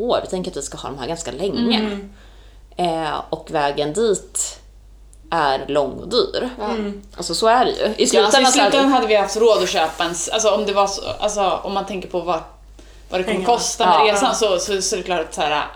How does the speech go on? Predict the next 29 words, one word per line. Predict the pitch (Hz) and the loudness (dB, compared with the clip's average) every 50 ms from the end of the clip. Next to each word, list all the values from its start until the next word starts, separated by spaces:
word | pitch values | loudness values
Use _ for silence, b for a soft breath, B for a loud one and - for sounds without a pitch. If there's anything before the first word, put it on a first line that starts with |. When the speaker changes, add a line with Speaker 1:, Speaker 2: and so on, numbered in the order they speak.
| - 180 | -12 -6
Speaker 3:
det | 190 | -4
hade | 190 185 190 | -4 -2 -2
ju | 185 | -2
varit | 170 180 - - | -2 -4 -6 -6
smartare | - - 226 202 185 185 180 - 208 185 | -8 -2 0 2 2 0 0 -4 -4 -4
ekonomiskt | 185 - 190 190 202 202 190 175 143 - - - - - - | -4 -6 -6 -6 -4 -4 -4 -4 -6 -8 -10 -14 -16 -12 -12
då | - - - | -12 -10 -10
kanske | - 151 147 - 160 | -12 -12 -10 -8 -10
att | 160 - - - - | -10 -8 -12 -12 -10
ta, | - 185 170 160 | -8 -6 -6 -6
att | 160 - | -6 -4
ta | - 165 165 | -6 -6 -6
ett | 165 185 | -4 -4
lån | 196 170 156 151 - | -4 -4 -2 -4 -4
och | 151 | -6
ha | 160 151 156 | -4 -4 -4
en, | 156 156 - - - 160 | -4 -6 -8 -10 -10 -8
en, | 151 156 151 143 147 B B B B B B B B B B B - | -8 -8 -8 -10 -12 B B B B B B B B B B B -6
en | - 185 180 175 165 | -4 -2 -2 -2 -4
färdig, | - - 196 170 156 156 156 151 165 160 156 - - 156 156 - - - | -2 0 0 2 2 0 -2 -2 -6 -8 -8 -8 -10 -10 -10 -10 -10 -12
eh, | - - - | -16 -16 -16
skolad | - - - 240 220 185 165 156 151 196 | -14 -6 -2 -2 -2 0 -2 -2 -2 -2
Speaker 2:
Mm. | 190 | -2
Speaker 3:
då | 151 - - | -2 -2 -2
Speaker 1:
Mm. | 113 - - - - - - | -4 -4 -8 -16 -20 -16 -8
Speaker 3:
läromästare, | - - 175 165 160 160 170 185 180 180 | 0 2 2 4 4 2 2 0 0 0
Speaker 1:
Läromästare. | - 165 165 165 - - - | 0 0 -2 -4 -6 -10 -8
Speaker 3:
eh, | - 180 175 165 156 160 - | -4 -2 0 0 0 0 -2
Speaker 2:
Mm. | - | -2